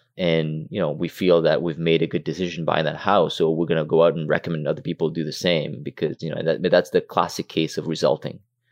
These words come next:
You know, I'm always cautious of that. You know, you know, we always say in, in, in investing land now that the most dangerous investor is one who's young, aggressive, and made a lot of money and,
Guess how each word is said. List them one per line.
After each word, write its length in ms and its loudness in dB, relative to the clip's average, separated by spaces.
You 60 8
know, 120 10
I'm 160 4
always 360 8
cautious 360 0
of 80 0
that. 260 6
You 200 4
know, 180 2
you 200 -2
know, 140 2
we 140 4
always 260 6
say 300 6
in, 280 -2
in, 640 -12
in 80 -12
investing 400 2
land 220 0
now 180 -2
that 100 -8
the 60 -4
most 280 2
dangerous 360 2
investor 400 2
is 100 -2
one 240 0
who's 380 -4
young, 260 4
aggressive, 760 4
and 180 -8
made 220 2
a 60 2
lot 160 6
of 80 2
money 360 4
and, 200 -2